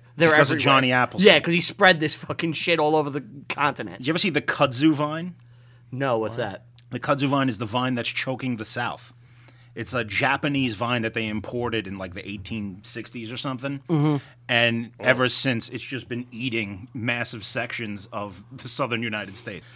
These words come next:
Speaker 2: The kudzu vine, it just swallows everything.
Speaker 1: And it just grows and grows and grows.
Speaker 2: Yes.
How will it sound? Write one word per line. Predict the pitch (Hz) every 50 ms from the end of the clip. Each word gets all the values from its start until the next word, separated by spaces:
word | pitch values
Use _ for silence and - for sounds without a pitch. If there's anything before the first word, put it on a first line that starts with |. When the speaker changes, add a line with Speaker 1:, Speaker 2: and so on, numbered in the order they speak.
| -
Speaker 2:
The | - 120
kudzu | - - 139 135 120 110 127 113
vine, | 101 104 95 87 90
it | 95
just | 92 120 113 -
swallows | - - - 110 117 113 110 110 104 101
everything. | 107 107 110 110 - - -
Speaker 1:
And | 185 185
it | 175
just | 160 165 180 151 139
grows | 120 156 160 160 160 160 139
and | 147 147 139
grows | 139 143 139 131 120
and | 127 123
grows. | 113 123 120 110 95
Speaker 2:
Yes. | 110 120 110 87 - - - -